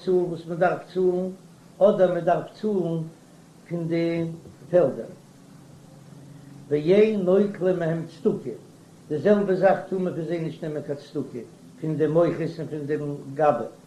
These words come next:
אבער אבער נקל הוא מתוך ביתו. פון דעם הויז פון דעם מוחות,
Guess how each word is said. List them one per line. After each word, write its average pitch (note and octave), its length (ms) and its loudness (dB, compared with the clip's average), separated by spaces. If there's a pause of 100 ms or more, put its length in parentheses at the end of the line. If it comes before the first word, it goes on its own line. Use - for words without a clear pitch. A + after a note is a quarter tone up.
(1120)
אבער D3 460 4
אבער D3+ 720 2
נקל F#3+ 280 -2
הוא D3+ 540 -2
מתוך D3 400 -2 (100)
ביתו. D3 420 -2 (1160)
פון C3 140 -8
דעם A#2+ 160 -6
הויז E3+ 380 2
פון G3+ 140 -2
דעם F#3+ 120 -2
מוחות, F#3 400 -2